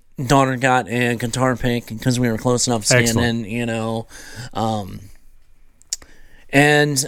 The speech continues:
Speaker 1: uh, yet another one that was, went to my daughter. Vocally, you know, say what you will about the group. I don't like it so much anymore, but, uh, Pentatonix.
Speaker 2: Yeah, whatever.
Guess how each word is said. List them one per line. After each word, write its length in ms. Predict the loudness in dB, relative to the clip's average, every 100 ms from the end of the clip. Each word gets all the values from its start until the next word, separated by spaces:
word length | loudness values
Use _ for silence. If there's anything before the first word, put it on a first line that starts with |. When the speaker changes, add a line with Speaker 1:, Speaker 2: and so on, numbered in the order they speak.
| -6
Speaker 1:
uh, 60 | -10
yet 340 | -4 0 2
another 540 | 4 4 4 2 0 -2
one 420 | 0 2 2 2
that 340 | 0 -2 -6
was, 400 | -4 -2 -2 -2
went 220 | -2 -2 2
to 60 |
my 160 | 2 2
daughter. 480 | 0 0 -2 -4 -8 -18 -20 -20 -20 -20 -14
Vocally, 1000 | -6 2 4 6 4 4 4 4 0 -4 -14 -20 _ -20 -10
you 180 | 0 2
know, 420 | 4 4 2 0
say 300 | 0 2 4
what 220 | 2 2
you 100 | 2
will 220 | 4 4
about 260 | 4 2 0
the 80 | -4
group. 400 | -4 -4 -4 -6 -18 _ _ -10
I 120 | 0
don't 200 | 2 2
like 220 | 2 2 2
it 100 | 0
so 140 | 2
much 260 | 4 2 0
anymore, 680 | -2 0 2 2 2 -2 -6 -20 -20 -14
but, 440 | 0 2 2 0 -2
uh, 200 | -2 -2
Pentatonix. 920 | 0 2 2 0 0 -2 -8 -12 -14 -20 -20 _ -12
Speaker 2:
Yeah, 200 | -6 -4
whatever. 400 | 0 0 0